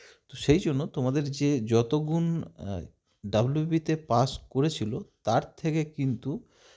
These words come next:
মানে গুণের কথা বলছি আমি, টোটাল কাউন্টের কথা বলছি না, কিন্তু যেহেতু ভ্যাকেন্সি তোমার কেপিতে কম রয়েছে আর কি, তো সেই অনুযায়ী কিন্তু মানে যত গুণ তোমার ডাব্লিউবিপিতে পাস করেছে, কেপিতে কিন্তু তার থেকে বেশি পাস করানো হবে। কেন কি?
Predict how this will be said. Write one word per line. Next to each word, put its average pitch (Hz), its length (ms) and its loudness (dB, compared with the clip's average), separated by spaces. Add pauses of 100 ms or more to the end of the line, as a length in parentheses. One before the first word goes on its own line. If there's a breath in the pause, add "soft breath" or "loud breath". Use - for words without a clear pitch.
(140 soft breath)
মানে 123 180 2
গুণের 139 320 4
কথা 139 260 2
বলছি 107 300 2
আমি, 117 100 2
টোটাল 139 300 0
কাউন্টের 143 460 4
কথা 147 200 0
বলছি 120 340 0
না, 131 120 -6
কিন্তু 139 300 -4
যেহেতু 139 300 0
ভ্যাকেন্সি 123 600 0
তোমার 127 320 0
কেপিতে 131 380 -4
কম 123 300 2
রয়েছে 98 280 0
আর 92 60 -4
কি, 95 160 -14 (800 soft breath)
তো - 80 -12
সেই 135 240 4
অনুযায়ী 175 340 2
কিন্তু 165 320 -4
মানে 151 200 0
যত 123 220 2
গুণ 160 220 0
তোমার 156 280 0
ডাব্লিউবিপিতে 139 500 2
পাস 131 240 0
করেছে, 107 320 -2
কেপিতে 139 440 -2
কিন্তু 151 180 -2
তার 127 320 2
থেকে 160 200 -2
বেশি 135 320 0
পাস 107 220 -2
করানো 95 300 -4
হবে। 110 180 -2
কেন 156 340 0
কি? 143 220 -10